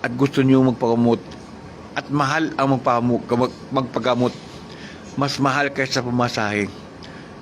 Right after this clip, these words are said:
eh, pumunta po kayo rito. Tingnan niyo po sa website, makikita niyo naman kung anong mga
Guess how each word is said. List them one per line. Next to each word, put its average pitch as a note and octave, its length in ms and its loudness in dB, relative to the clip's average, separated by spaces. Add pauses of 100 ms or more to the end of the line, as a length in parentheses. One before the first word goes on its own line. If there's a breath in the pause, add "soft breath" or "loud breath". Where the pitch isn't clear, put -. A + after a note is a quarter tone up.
eh, D#3 160 4
pumunta D#3 480 4
po C3 160 0
kayo G#2 160 2
rito. F2 240 0 (1700 loud breath)
Tingnan D3+ 240 2
niyo D#3+ 160 4
po E3+ 240 6
sa C#3 320 2
website, D#3+ 560 2 (560)
makikita C3 480 2
niyo C#3 320 6
naman C#3 160 4
kung C3 240 2
anong B2+ 240 4
mga B2 120 4